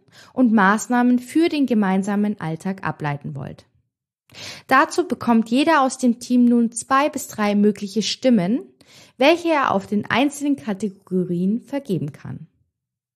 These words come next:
Es ist auch möglich, alle Stimmen auf eine Karte zu setzen. Die Kategorien mit den meisten Stimmen werden im weiteren Verlauf der Retro besprochen. Achte hier als Moderator auf die Zeit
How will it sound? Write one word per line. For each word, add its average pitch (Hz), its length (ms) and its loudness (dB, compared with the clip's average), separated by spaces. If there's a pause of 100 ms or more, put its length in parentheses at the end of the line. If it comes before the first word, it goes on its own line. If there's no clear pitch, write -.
(440)
Es 240 120 0
ist 254 220 -4
auch 349 300 4
möglich, 220 560 2 (160)
alle 294 260 2
Stimmen 262 580 2
auf 208 260 -4 (100)
eine 214 280 2
Karte 165 380 -6
zu - 140 -14
setzen. 160 560 -14 (680)
Die 240 100 -2
Kategorien 247 920 0
mit 277 160 0
den 233 160 6
meisten 294 420 2
Stimmen 233 540 0 (260)
werden 214 260 4
im 180 180 0
weiteren 190 420 0
Verlauf 156 500 -4
der 196 180 -6
Retro 147 300 -8
besprochen. - 720 -10 (2000)
Achte 269 320 0
hier 269 360 4
als - 200 -2
Moderator 202 760 4
auf 247 120 -2
die 240 140 -6
Zeit 170 580 -2